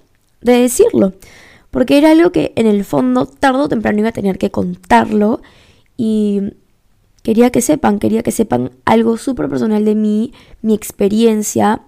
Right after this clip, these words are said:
mi punto de vista, y si es que les puedo recomendar algo, es eso, que, chicas, que nunca se dejen influenciar por los demás. Es difícil para algunas personas,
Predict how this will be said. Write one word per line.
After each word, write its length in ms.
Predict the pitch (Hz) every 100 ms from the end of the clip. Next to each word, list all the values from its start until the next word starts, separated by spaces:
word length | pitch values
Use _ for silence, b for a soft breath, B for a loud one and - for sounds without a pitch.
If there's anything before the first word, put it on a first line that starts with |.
| b b b b _
mi 140 | 240
punto 300 | 226 247 240
de 140 | 277 226
vista, 520 | 220 - - - - -
y 80 | -
si 180 | - 208
es 80 | -
que 100 | 113
les 160 | 190
puedo 240 | - 262 262
recomendar 580 | 269 277 220 202 208 214
algo, 540 | 208 208 208 254 - _ _ _ _ _ _ _ -
es 200 | 214 -
eso, 320 | 233 - 196
que, 120 | 180
chicas, 420 | - 247 208 196
que 180 | - 208
nunca 360 | 202 226 220 233
se 120 | 220
dejen 240 | 208 220
influenciar 540 | 208 202 110 104 104 101
por 100 | -
los 140 | 104
demás. 460 | 202 208 - - - b b b b b -
Es 140 | 240
difícil 440 | 277 269 262 294
para 200 | 285 220
algunas 320 | 196 190 202 233
personas, 680 | 214 - 196 190 - -